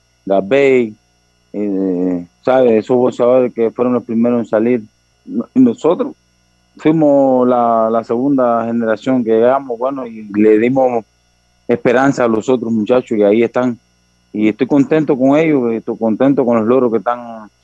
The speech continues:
tratando. Siempre, cada vez que veo a algunos, siempre le doy los consejos de que este boxeo uno tiene que tener mucha, pero mucha, mucha disciplina para poder lograr hacer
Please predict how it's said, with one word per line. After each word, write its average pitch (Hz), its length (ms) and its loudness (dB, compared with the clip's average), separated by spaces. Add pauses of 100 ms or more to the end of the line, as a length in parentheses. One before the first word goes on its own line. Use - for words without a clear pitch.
(140)
tratando. 131 400 4
Siempre, 131 380 2
cada 120 180 2
vez 127 160 2
que 123 100 2
veo 117 640 4 (360)
a 107 500 0
algunos, 123 400 0
siempre 131 260 -2
le 123 60 -2
doy 131 260 2
los 131 120 -2
consejos 139 460 0
de 127 100 -2
que 127 140 -6
este 131 120 -6
boxeo 139 420 -2
uno 139 120 0
tiene 135 220 -4
que 120 100 -8
tener 123 300 0
mucha, 135 420 0 (320)
pero 113 240 2
mucha, 131 480 2
mucha 143 340 0
disciplina 123 560 0 (200)
para 107 180 0
poder 110 320 2
lograr 117 360 2
hacer 107 280 -4